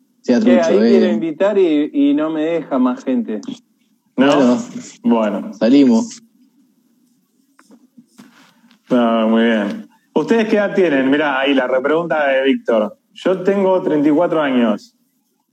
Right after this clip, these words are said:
Speaker 1: ¿De qué? ¿De hondo?
Speaker 3: <laughs> ¿Cómo, cómo me dice el hondo del año? Pero bueno, así se puede medir. Eh, ¿ustedes cuánto tienen?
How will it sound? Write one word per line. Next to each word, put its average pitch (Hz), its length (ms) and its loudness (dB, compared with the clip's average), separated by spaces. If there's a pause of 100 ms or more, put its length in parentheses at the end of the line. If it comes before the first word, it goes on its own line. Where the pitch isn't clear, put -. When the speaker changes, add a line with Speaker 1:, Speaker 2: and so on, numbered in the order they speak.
(640)
Speaker 1:
¿De 117 200 -2
qué? 123 180 -2
¿De 107 140 2
hondo? 110 380 0 (960)
Speaker 3:
<laughs> 220 2000 -6
¿Cómo, 139 260 -4
cómo 143 280 -4
me 131 100 2
dice 123 220 0
el 113 80 0
hondo 113 180 0
del 120 120 0
año? 113 340 -2
Pero 107 180 -2
bueno, 110 200 -4 (140)
así 139 260 -2
se 151 120 -2
puede 135 160 0
medir. 117 260 -2 (600)
Eh, - 260 0 (160)
¿ustedes 202 320 -2
cuánto 147 320 0
tienen? 123 320 2